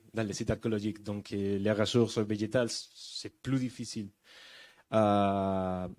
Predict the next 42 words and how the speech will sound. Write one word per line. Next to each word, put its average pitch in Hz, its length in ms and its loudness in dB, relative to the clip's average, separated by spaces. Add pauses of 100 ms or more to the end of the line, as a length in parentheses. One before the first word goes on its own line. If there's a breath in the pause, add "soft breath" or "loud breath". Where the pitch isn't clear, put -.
(180)
pour 123 160 6
le 127 120 4
moment, 135 260 2
il 156 140 -2
n'y 139 80 2
a 127 80 2
pas 143 220 0
de 131 100 2
restes 120 420 -2
humains 131 420 -4 (340)
dans 110 220 2
les, 98 520 0
dans 98 460 -6
les 98 120 -4
sites 156 400 -4
de 104 80 -2
la 98 80 -2
brique 101 200 -4
romanie, 107 240 -4
par 110 160 -6
exemple. 127 320 -8
Donc, 110 280 -4
nous 113 240 -4 (440)
euh, 110 400 -2 (120)
nous, 123 520 -8
euh, 113 120 -6
nous 127 760 -6
n'a 123 220 0
pas 135 280 0
la 131 120 2
possibilité 120 640 -4
de 123 100 -2
faire 131 220 -4
une 117 100 -6
ana-, 113 240 -6
analyse 117 680 -6 (300 loud breath)
isotopique 147 840 -6 (120)
directement 127 500 -4
dans 123 160 -2
les 113 160 0
restes 117 240 -2
néandertaliens, 110 560 -4